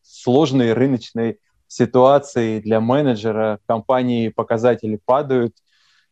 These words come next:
а, что делать, э, ресурсы все те же,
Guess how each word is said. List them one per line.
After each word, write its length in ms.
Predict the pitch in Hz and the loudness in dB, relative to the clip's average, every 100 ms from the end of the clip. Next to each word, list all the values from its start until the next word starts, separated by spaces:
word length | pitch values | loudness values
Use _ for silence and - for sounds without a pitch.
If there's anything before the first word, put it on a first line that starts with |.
| _ | _
а, 240 | 107 104 | 4 4
что 380 | 104 - - 143 | 4 0 6 6
делать, 580 | 131 151 160 127 - - | 8 10 10 8 4 -2
э, 500 | 107 104 104 104 104 | 0 2 4 4 4
ресурсы 500 | 120 123 170 147 - | 4 4 4 2 0
все 220 | 131 139 135 | 0 2 2
те 300 | - 185 165 | 6 6 6
же, 500 | 135 131 120 113 | 6 6 6 2